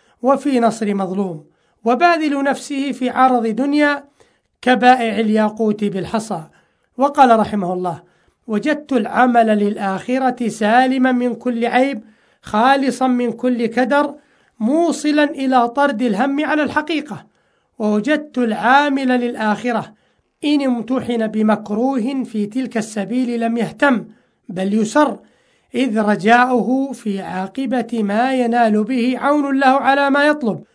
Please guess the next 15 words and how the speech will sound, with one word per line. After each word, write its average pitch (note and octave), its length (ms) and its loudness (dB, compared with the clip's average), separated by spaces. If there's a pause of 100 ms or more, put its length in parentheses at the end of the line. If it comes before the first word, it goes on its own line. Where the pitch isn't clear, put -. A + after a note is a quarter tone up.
(180)
وزايد C4+ 1040 0
في A3 100 -2
الغرض A3+ 480 0
الذي A3+ 420 0
إياه C4+ 540 0
يقصد. D4 480 -2 (500)
ووجدته G3+ 960 -4
إن G3 200 -6
عاقه A3 680 0
عما A#3 600 0
هو A3+ 300 -2
بسبيله A3 920 -4
عائق B3+ 420 0
لم C#4 280 2
يهتم، A#3+ 460 0